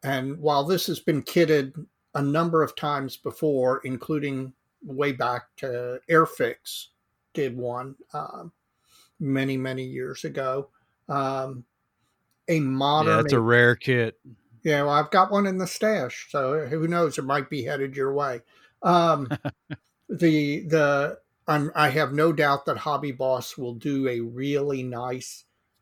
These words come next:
Speaker 1: S A two, and, uh, uh, I, I mean, that,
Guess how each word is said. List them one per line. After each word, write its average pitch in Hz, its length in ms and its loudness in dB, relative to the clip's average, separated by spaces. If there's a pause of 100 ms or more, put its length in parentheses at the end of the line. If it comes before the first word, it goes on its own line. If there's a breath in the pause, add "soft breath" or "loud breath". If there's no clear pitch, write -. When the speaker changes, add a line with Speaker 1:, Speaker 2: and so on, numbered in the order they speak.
(280)
Speaker 1:
S 143 240 0
A 127 180 0
two, 147 680 -4 (100)
and, 123 540 -8
uh, 120 380 -6 (800)
uh, 120 300 -16 (200)
I, 120 180 -8 (520)
I 123 80 -12
mean, 120 240 -12
that, 120 220 -8